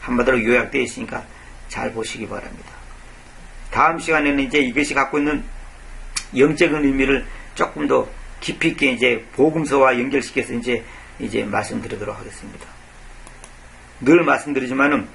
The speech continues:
구약의 모든 사건은 하나의 그림자고 모형입니다.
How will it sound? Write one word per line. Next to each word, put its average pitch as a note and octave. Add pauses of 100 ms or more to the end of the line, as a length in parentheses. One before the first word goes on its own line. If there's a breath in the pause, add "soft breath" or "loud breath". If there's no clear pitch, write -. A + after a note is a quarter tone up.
(640)
구약의 D3+
모든 D3+
사건은 C3+ (380 loud breath)
하나의 D#3
그림자고 D3+
모형입니다. A2+